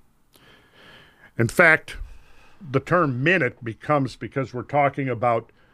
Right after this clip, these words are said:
minute parts of a degree. Now,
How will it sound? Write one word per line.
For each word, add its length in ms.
minute 840
parts 560
of 120
a 60
degree. 380
Now, 260